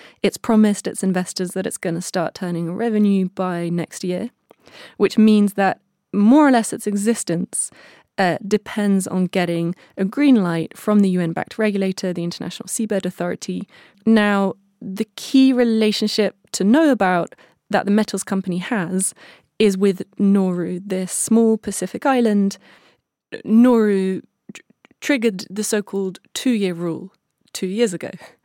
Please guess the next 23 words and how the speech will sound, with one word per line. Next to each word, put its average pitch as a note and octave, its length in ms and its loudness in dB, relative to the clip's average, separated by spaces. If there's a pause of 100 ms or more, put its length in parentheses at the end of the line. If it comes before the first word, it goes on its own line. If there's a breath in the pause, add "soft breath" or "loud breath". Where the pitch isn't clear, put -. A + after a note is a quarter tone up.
(460 loud breath)
Um, F3+ 380 0
this G#3+ 140 0
really A#3+ 220 2
kind G3+ 280 0
of F#3+ 180 -2 (440 loud breath)
arcane G#3+ 840 0 (160)
piece - 640 -6 (120)
of, F3 440 -4 (160)
um, E3+ 380 -4 (400 loud breath)
the F3+ 180 0
Convention F#3+ 480 -2
on F3+ 140 -2
the F3+ 80 -2
Law F3 140 -2
of E3 100 -8
the A3 80 -8
Sea B3 340 -2
that F#3+ 180 -6
says F3+ 580 -2 (1040 loud breath)
if D4+ 380 -2
a G#3+ 80 0
mining G3+ 380 0
company F3 680 -6